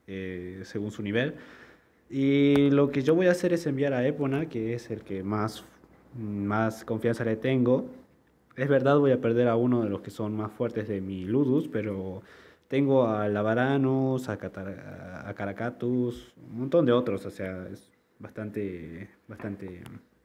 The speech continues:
predecible que vamos a poder ganar esto.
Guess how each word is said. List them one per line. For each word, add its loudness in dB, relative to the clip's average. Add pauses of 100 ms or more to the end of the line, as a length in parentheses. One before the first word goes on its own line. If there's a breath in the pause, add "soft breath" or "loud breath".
(520)
predecible 0
que 0
vamos 0
a -10
poder -2
ganar -4
esto. -6